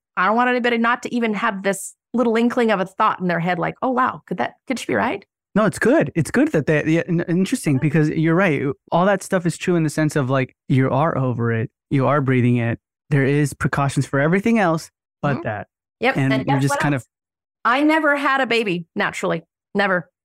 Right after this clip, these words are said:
Speaker 1: In all my
Speaker 2: Mm-hmm.
Speaker 1: years, I was, I able to, I was able to have twins through in vitro, and then I adopted two more children because I went through multiple, I mean, years and years and years and years of fertility treatment.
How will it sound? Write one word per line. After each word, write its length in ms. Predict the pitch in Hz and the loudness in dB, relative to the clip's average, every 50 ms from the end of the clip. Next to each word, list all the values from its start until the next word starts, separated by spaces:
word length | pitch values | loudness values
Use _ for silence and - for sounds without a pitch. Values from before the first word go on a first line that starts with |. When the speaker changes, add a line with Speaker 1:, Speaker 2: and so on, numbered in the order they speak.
| _ _ | _ _
Speaker 1:
In 80 | - 202 | -2 0
all 160 | 202 208 226 | 2 2 2
my 120 | 240 262 269 | 2 2 2
Speaker 2:
Mm-hmm. 60 | 254 | 2
Speaker 1:
years, 340 | 208 180 185 185 - - - _ _ _ - | 2 0 0 -2 -6 -12 -16 _ _ _ -4
I 140 | - 214 214 | 0 0 2
was, 180 | 208 226 208 214 | 2 2 2 2
I 160 | 196 202 220 | 2 2 2
able 420 | 220 214 208 151 202 214 220 220 | 2 2 2 0 0 0 -2 -4
to, 100 | 202 - | -4 -4
I 40 | - | -4
was 120 | 208 202 208 | -2 0 0
able 140 | 208 208 | 0 0
to 60 | 208 208 | 0 0
have 80 | 190 | -2
twins 320 | 180 - 226 226 254 254 - | -2 -2 0 0 0 0 0
through 120 | - 254 | 0 2
in 80 | 269 247 | 2 2
vitro, 400 | 240 247 240 - 247 262 302 302 - _ _ _ | 2 0 0 0 0 0 0 -2 -6 _ _ _
and 100 | - 202 | -2 0
then 80 | 202 196 | 0 2
I 80 | 202 208 | 2 0
adopted 380 | 202 208 196 196 196 208 196 | 0 0 0 -2 -4 -8 -10
two 100 | - 226 | -6 -4
more 120 | 214 214 214 | -4 -4 -2
children 360 | - 233 226 190 180 175 165 - _ _ _ _ - | -2 -2 0 0 0 -2 -4 -6 _ _ _ _ -6
because 180 | 208 202 214 196 | -4 -2 0 2
I 60 | 202 | 2
went 160 | 196 196 190 | 2 0 0
through 120 | - 208 190 | 0 -2 0
multiple, 880 | 190 190 190 208 240 262 302 320 - 240 - - 185 175 170 165 - - | 0 0 2 2 2 2 2 0 -2 -8 -6 -4 -2 -2 -2 -4 -4 -2
I 80 | 208 202 | 0 0
mean, 160 | 196 190 196 | 2 2 2
years 380 | 202 220 233 240 254 285 294 - | 2 2 2 2 2 0 0 0
and 160 | 208 180 180 185 | 0 0 2 2
years 320 | 202 220 226 247 262 233 208 | 2 2 2 2 2 2 2
and 160 | 190 185 185 | 2 2 2
years 340 | 196 208 214 233 247 233 240 | 2 2 2 2 2 2 2
and 140 | 240 220 | 2 2
years 260 | 208 190 175 175 165 175 | 4 2 2 2 0 0
of 100 | 175 - | -2 -2
fertility 440 | - 170 - 180 175 175 170 160 | -2 -2 -2 0 0 0 0 -2
treatment. 360 | - 165 151 151 156 156 165 | -2 -4 -4 -2 -4 -4 -6